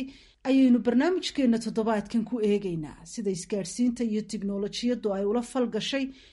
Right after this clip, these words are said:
nolol maalmeedka bulshada. Mustafa Cilmi waa wiil dhalinyaro ah oo dhammeeyey jaamacadda. Muddo kooban wuxuu noqday macallin,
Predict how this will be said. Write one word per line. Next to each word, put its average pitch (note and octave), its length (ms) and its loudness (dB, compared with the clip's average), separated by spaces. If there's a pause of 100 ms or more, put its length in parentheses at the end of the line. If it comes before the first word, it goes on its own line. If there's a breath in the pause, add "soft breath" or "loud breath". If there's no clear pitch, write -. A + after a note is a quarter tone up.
(120)
nolol C4+ 320 6
maalmeedka C4 640 4
bulshada. F#3 560 -4 (300)
Mustafa C#4+ 540 0
Cilmi F#3+ 440 0
waa A3 200 2
wiil B3+ 240 4
dhalinyaro G#3 480 0
ah G#3 260 -4
oo G#3+ 120 0
dhammeeyey G3+ 500 0
jaamacadda. F#3 720 -8
Muddo F#3 300 -2
kooban A3+ 420 -2
wuxuu A#3 240 -2
noqday G3 320 -4
macallin, A#3 540 2